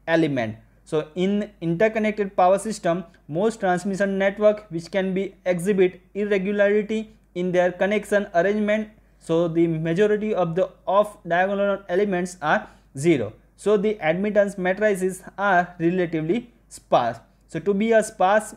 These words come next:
matrix has the following advantages, like the storage requirement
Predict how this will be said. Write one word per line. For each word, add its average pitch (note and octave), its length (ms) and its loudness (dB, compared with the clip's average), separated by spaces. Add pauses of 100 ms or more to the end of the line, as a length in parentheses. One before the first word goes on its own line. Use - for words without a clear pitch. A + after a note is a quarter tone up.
(100)
matrix F#3+ 800 -2
has F3 220 -2
the F#3+ 100 0
following G3+ 500 0
advantages, F3+ 720 0 (220)
like D#3+ 360 0
the E3 140 2
storage F3 460 -2
requirement F3 600 0